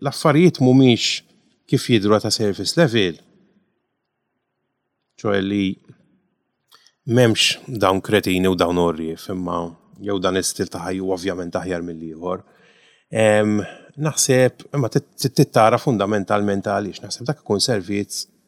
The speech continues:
anke lejhom bħala individwi. U oħra ħaġa fuq livell individwali, em, fuq livell individwali ħaġa li na-,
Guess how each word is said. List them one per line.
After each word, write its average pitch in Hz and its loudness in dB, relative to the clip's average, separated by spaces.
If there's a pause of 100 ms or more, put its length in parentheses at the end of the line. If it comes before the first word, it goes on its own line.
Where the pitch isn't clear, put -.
(120)
anke 185 -2
lejhom 123 0
bħala 110 -8
individwi. 95 -8 (560)
U 190 4
oħra 151 4
ħaġa 131 4 (180)
fuq 135 0
livell 101 0
individwali, 107 -2 (580)
em, 101 -2 (2250)
fuq 131 -2
livell 135 4
individwali 110 -2
ħaġa 107 0
li 104 -4
na-, 101 -4